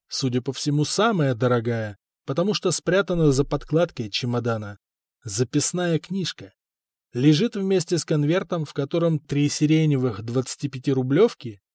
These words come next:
соседствуют с двумя полтинниками.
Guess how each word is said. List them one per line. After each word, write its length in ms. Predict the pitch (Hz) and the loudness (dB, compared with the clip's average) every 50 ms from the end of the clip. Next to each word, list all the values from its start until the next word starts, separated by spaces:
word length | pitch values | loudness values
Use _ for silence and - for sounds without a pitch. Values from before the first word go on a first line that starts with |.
| _ - | _ -6
соседствуют 680 | - - 208 165 - 269 262 - - - 208 202 190 160 | -2 0 0 2 2 0 0 -2 -4 -4 -2 0 0 0
с 60 | 139 | -2
двумя 340 | 127 139 143 151 160 165 165 | -2 0 2 2 2 2 0
полтинниками. 920 | 151 - 151 143 139 131 - 143 127 113 107 98 - 98 95 92 85 85 | 0 2 2 2 2 0 -2 -6 -6 -6 -8 -12 -14 -16 -16 -16 -18 -20